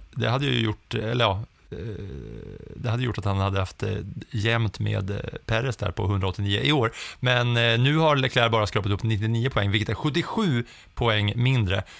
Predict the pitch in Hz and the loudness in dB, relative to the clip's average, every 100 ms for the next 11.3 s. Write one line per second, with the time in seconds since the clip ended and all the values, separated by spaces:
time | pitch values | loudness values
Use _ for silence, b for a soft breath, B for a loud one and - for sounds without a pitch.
0 | B - 131 135 139 131 120 117 120 113 | B 0 4 6 4 4 2 2 0 2
1 | 107 110 117 95 - 113 104 107 90 107 | 2 4 2 2 0 2 2 0 0 0
2 | 110 101 92 95 101 101 - 127 101 110 | 0 0 0 0 -2 -2 -4 -2 -2 0
3 | 101 - B B B - 101 123 131 123 | -2 -6 B B B -8 -2 2 2 2
4 | 104 98 95 90 95 90 - 98 92 - | 2 2 0 0 0 0 0 -2 -2 -2
5 | 98 92 - 95 101 117 113 107 - 98 | -2 -4 -4 -4 0 2 2 2 2 0
6 | - 107 127 117 101 95 - 120 127 101 | 0 0 2 2 2 0 -2 -2 -2 -2
7 | - - 117 117 107 117 104 101 - 110 | -4 -2 0 0 0 0 0 0 -2 -2
8 | 101 98 104 107 120 135 - 95 95 98 | 0 0 0 2 2 2 0 -2 -2 0
9 | 113 107 92 92 B B B B - 113 | 0 0 -2 -2 B B B B -6 -6
10 | - 117 110 107 90 - 101 196 95 95 | -4 -2 0 0 -2 0 0 0 0 -2
11 | 98 95 98 | -2 -4 -6